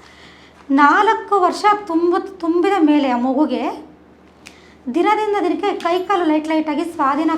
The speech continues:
ಕಳ್ಕೊಳ್ತಾ ಕಳ್ಕೊಳ್ತಾ ಬರ್ತಾ ಇರುತ್ತೆ. ತಂದೆ ತಾಯಿ ಏನು ಅನ್ಕೊಂತಾರೆ ಅಂದ್ರೆ, ಬೆಳಗ್ಗೆಯಿಂದ ಮಗು ತುಂಬ ಆಡಿದೆ, ಅದಕ್ಕೆ ಈ ಥರ ಈಗ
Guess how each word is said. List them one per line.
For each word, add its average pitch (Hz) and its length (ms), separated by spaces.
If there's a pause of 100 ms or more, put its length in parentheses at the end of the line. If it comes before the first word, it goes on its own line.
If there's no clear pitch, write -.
ಕಳ್ಕೊಳ್ತಾ 277 460
ಕಳ್ಕೊಳ್ತಾ 269 540
ಬರ್ತಾ 233 340
ಇರುತ್ತೆ. 185 220 (1000)
ತಂದೆ 349 320
ತಾಯಿ 381 160
ಏನು 349 120
ಅನ್ಕೊಂತಾರೆ 311 380
ಅಂದ್ರೆ, 285 500 (420)
ಬೆಳಗ್ಗೆಯಿಂದ 311 480
ಮಗು 262 240
ತುಂಬ 269 320
ಆಡಿದೆ, 262 600 (720)
ಅದಕ್ಕೆ 302 280
ಈ 285 40
ಥರ 277 120
ಈಗ 294 160